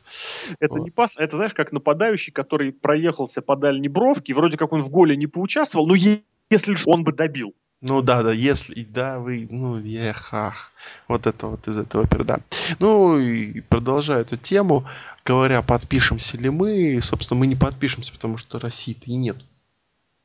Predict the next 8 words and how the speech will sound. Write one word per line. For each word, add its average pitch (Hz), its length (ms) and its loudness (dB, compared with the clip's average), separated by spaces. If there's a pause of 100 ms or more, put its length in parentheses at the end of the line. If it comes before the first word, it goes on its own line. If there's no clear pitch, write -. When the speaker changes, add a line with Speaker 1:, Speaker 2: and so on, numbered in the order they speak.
(140)
Speaker 2:
И 123 220 -2 (260)
фиг 135 220 2
знает, 120 240 2
когда 110 180 0
она 110 120 -4
будет, 107 280 0
потому 107 340 0
что 110 260 -6